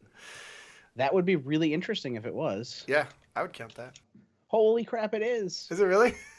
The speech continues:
Speaker 2: <laughs>
Speaker 1: Yeah.
Speaker 2: All right.
Speaker 1: He wrote the play, he wrote the play based on, uh, the crimes of this guy who's the main, one of the main characters.
Speaker 2: Perfect. Look at that.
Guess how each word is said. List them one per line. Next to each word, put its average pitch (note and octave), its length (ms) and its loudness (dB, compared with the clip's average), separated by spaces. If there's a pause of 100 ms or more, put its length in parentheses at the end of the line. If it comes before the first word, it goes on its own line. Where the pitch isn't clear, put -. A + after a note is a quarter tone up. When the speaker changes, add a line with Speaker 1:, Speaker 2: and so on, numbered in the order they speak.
Speaker 2:
<laughs> - 300 -20
Speaker 1:
Yeah. F#3+ 320 4 (320)
Speaker 2:
All G#3 60 0
right. A3+ 240 4
Speaker 1:
He C4+ 60 4
wrote - 200 4
the G3+ 60 -4
play, G#3 340 -2 (300)
he E3+ 100 -2
wrote F#3 280 -2
the A#3 80 -4
play G3+ 300 -4
based E3 540 -6
on, D#3+ 400 0
uh, D3 220 -2
the C#3 100 -6
crimes D3+ 560 0
of C3+ 140 -4
this C3 220 -6
guy C3+ 280 2
who's B2 300 -6
the A#2 320 -4 (260)
main, B2+ 300 -2
one B2+ 80 -4
of - 20 -2
the B2 60 0
main B2 160 0
characters. A#2 560 -4 (140)
Speaker 2:
Perfect. A#3+ 500 -10 (240)
Look C3+ 120 -6
at C#3 60 -2
that. B2+ 340 -4